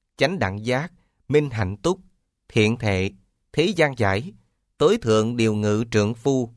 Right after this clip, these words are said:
thiên nhân sư, Phật, Thế Tôn. Vị ấy sau khi tự mình chứng ngộ thắng trí, đã công bố về thế gian này, tính luôn cõi chư thiên, cõi ma vương, cõi phạm thiên, cho đến dòng dõi Sa Môn,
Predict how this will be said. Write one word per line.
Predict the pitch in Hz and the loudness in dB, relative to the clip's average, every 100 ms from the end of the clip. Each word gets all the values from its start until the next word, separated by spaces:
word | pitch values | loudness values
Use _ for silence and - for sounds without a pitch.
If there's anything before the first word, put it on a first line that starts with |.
| _ _ - | _ _ 0
thiên | 156 151 | 2 2
nhân | 147 143 | 2 0
sư, | 135 143 143 123 - _ _ _ - | 0 0 0 -2 -8 _ _ _ 2
Phật, | 113 95 _ _ _ _ | 2 2 _ _ _ _
Thế | - 131 185 | -2 -2 0
Tôn. | 180 123 110 117 _ _ _ _ _ _ _ _ - | 0 2 0 -6 _ _ _ _ _ _ _ _ -2
Vị | 113 117 | 2 4
ấy | 131 156 226 | 2 -2 -2
sau | - 156 | 0 0
khi | - 147 139 | 2 -2 0
tự | 113 110 | 0 0
mình | 120 107 95 | 2 -2 -2
chứng | 151 214 | -2 0
ngộ | 131 98 101 | 2 2 0
thắng | 110 139 175 | -4 -6 -4
trí, | 143 156 233 _ _ - | -2 -2 -4 _ _ -2
đã | 113 | 0
công | 127 143 131 | 2 0 2
bố | 131 170 170 | 0 0 2
về | 117 104 | 2 2
thế | 127 170 | -2 -2
gian | 165 147 123 | 0 -2 0
này, | 104 95 90 _ _ _ | -2 -2 -8 _ _ _
tính | - 156 220 | -2 0 0
luôn | 151 147 139 | 2 2 0
cõi | 120 104 98 - | -2 0 0 -2
chư | - 147 | -2 -2
thiên, | 131 131 131 117 - _ _ | -2 -2 -2 -4 -10 _ _
cõi | 110 104 | 2 2
ma | 156 139 131 | 0 -2 -2
vương, | 120 127 120 113 _ _ | 0 0 0 -6 _ _
cõi | - 110 143 | -4 -2 -2
phạm | - 98 104 | -4 -4 -2
thiên, | 127 123 113 - _ _ _ | -2 -2 -4 -10 _ _ _
cho | 135 | -2
đến | 131 135 220 | 2 0 2
dòng | 131 110 | 0 2
dõi | 104 101 | 0 0
Sa | 147 - 135 | -2 -4 -2
Môn, | 131 127 123 | -2 -4 -6